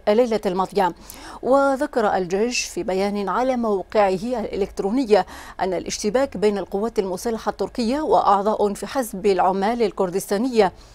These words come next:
ما زال مستمر. وقال بيان للجيش إن مسلحين فتحوا النار على وحدات الجيش التركية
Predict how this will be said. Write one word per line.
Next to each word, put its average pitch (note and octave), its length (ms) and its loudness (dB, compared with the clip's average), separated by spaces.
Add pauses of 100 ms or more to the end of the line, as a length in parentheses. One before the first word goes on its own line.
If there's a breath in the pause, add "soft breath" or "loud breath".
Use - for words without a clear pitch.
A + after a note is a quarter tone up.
(200 loud breath)
ما F3 140 -4
زال F#3+ 300 -2
مستمر. F#3 560 0 (400 loud breath)
وقال F#3+ 480 0
بيان A3 420 0
للجيش A3 540 -2
إن G#3+ 280 -2
مسلحين A3+ 680 -2
فتحوا A#3 440 -6
النار G3 320 -2 (380 loud breath)
على E3+ 160 -2
وحدات G#3 460 -2
الجيش G3 420 -2
التركية G3+ 600 0